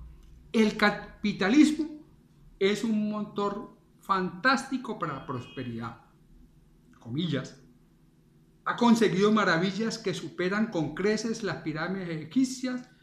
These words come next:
los acueductos romanos y las catedrales góticas,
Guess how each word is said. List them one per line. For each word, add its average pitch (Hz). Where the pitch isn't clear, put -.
los 151
acueductos 170
romanos 247
y 143
las 147
catedrales 139
góticas, 131